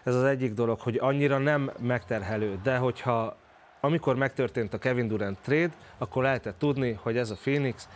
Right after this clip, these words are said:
ez egy nagyon rövid rotációval fog dolgozni, mert nincs annyi bevethető írástudó játékosa, amit az ő céljukhoz kell, és ezeket az embereket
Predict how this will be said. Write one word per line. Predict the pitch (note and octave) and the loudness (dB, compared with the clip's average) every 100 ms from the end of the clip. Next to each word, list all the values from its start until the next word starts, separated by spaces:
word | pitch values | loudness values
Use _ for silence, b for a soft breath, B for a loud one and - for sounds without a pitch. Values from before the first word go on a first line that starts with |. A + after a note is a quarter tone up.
| B - | B -6
ez | G#2 | -2
egy | |
nagyon | G#2+ B2 B2 | 0 2 2
rövid | A2+ A2 G#2+ | 2 -2 -2
rotációval | A2 A#2 G2+ - A2+ G#2+ G#2 | -2 -2 -4 -2 -2 -2 -4
fog | - G2 | -6 -6
dolgozni, | F#2+ C#3 C3+ C3+ A2 A2+ G#2+ B B B | -2 0 2 0 0 -4 -6 B B B
mert | A#2+ G#2 | -6 -2
nincs | B2+ C#3 - | 2 2 0
annyi | B2+ B2+ B2 A#2+ G#2+ B - | -2 -2 0 -2 -4 B -2
bevethető | B2 A#2 - B2 - A2 | 0 0 -4 -6 -4 0
írástudó | B2 B2 G#2+ - G#2 G2+ | 2 2 -2 -6 -4 0
játékosa, | A2 B2 B2+ A2 A2 - A2 | 0 0 -2 -2 -4 -4 -2
amit | A#2+ A2 - - - | -2 -4 -10 -14 -8
az | A2 | -2
ő | B2 C3 | 0 -2
céljukhoz | - A#2 A2 G#2 - A2 - | -2 -2 -2 -4 -8 -10 -6
kell, | - A#2 C3 - B | -2 0 -2 -6 B
és | - | -4
ezeket | D3 C#3 A#2+ A2 | 0 0 -2 -4
az | G2+ | -2
embereket | A#2 A#2 G#2+ - | 0 0 -2 -4